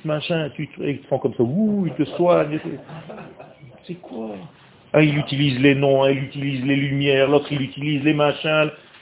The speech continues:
Qu'est-ce qui les pousse à faire ça ? Je dis pas maintenant bien ou pas bien.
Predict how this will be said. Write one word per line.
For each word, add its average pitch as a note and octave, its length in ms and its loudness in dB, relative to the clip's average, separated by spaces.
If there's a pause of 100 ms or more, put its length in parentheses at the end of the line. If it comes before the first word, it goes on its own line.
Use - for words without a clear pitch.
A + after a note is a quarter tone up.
(640)
Qu'est-ce D#4 260 6
qui D4 140 4
les C4 120 8
pousse B3 380 4
à F3 100 4
faire - 220 0
ça ? C#3+ 200 6
Je E3+ 80 4
dis E3 160 -2
pas A3 160 6
maintenant F#3 340 4
bien D#3 300 0
ou D#3+ 100 2
pas D#3 200 0
bien. C#3 340 -2